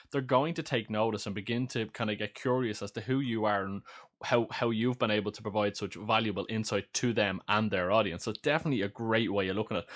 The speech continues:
Yeah, and I mean, there was so much, um, within,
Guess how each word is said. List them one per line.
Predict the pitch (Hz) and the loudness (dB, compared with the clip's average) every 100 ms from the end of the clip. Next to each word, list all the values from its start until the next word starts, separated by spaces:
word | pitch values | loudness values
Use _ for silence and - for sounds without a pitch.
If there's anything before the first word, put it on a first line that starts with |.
| - - | -14 4
Yeah, | 190 | 8
and | 190 | 10
I | |
mean, | 190 | 10
there | 185 | 10
was | 175 | 10
so | - 196 226 | 10 10 10
much, | 160 160 - - | 10 8 6 0
um, | 113 113 107 117 | 4 4 4 6
within, | 123 120 131 131 | 8 10 10 8